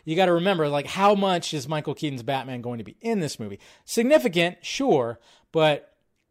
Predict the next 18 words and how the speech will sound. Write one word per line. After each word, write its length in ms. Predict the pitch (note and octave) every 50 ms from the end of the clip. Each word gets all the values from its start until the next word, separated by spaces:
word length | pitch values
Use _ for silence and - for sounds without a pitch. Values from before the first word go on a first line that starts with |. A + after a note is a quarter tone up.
| _ _ _ _ - - _
um, 640 | - D#3+ E3 D#3 D3+ C#3 C3 B2 A#2+ A2 G#2 G2+ - - -
but 160 | - D3+ E3
obviously 480 | F3+ G3 F#3 F3 E3 - - D#3+ C#3+ C3+
it's 120 | C3 -
gonna 240 | - G3+ F#3+ E3 C#3 C#3+
still 260 | - - G#3 G3+ F3
be 180 | D3 C3 C3+
Ezra's 300 | C#3 C#3 C3 A#2+ B2 A2+
movie, 180 | E3+ F#3+ E3+ C3
and 80 | B2 C3+
he's 140 | D3+ -
playing 240 | - - A#3+ A3+ G#3
two 180 | G#3+ - A3+ G3+
characters 540 | - G#3 A3+ A3 G3 - - A2+ A2 - -
too, 180 | - A3+ A3
by 160 | D#3+ A2+ G2
the 100 | F#2+ G2
way. 140 | G2 F#2+ -